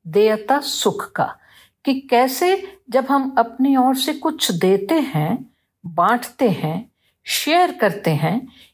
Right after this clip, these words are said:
किसी की मदद करने में रुचि लेते हैं, तो जो आनंद अनुभव होता है, वो अद्भुत होता है। हमारी ऊर्जा के ग्राफ को ऊंचा ले जाता है और कहीं हमारे व्यक्तित्व का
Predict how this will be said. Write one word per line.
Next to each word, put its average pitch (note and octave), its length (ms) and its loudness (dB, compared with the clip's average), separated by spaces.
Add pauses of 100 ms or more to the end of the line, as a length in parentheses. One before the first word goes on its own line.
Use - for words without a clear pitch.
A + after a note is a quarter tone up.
(120)
किसी C#4+ 280 2
की C4 400 0
मदद C4 400 2
करने C#4 340 2
में D4 160 2
रुचि F#3+ 360 0
लेते A#3+ 340 2
हैं, F3 400 -2 (480)
तो D#4+ 100 0
जो E4 400 -2
आनंद A#3+ 480 2
अनुभव A3+ 500 2
होता F#3+ 380 0
है, E3 420 -2 (340)
वो C4+ 300 -2
अद्भुत A3 540 -2
होता - 300 -6
है। - 180 -8 (520)
हमारी C4+ 440 2
ऊर्जा C4+ 360 2
के C4 180 0
ग्राफ A#3 400 2
को - 280 -4 (340)
ऊंचा C#4+ 400 2
ले A3 200 2
जाता D3 360 0
है C3 300 -6 (460)
और E3 220 -2
कहीं F#3+ 440 2 (360)
हमारे A3 400 2
व्यक्तित्व G3+ 640 -2
का E3 220 0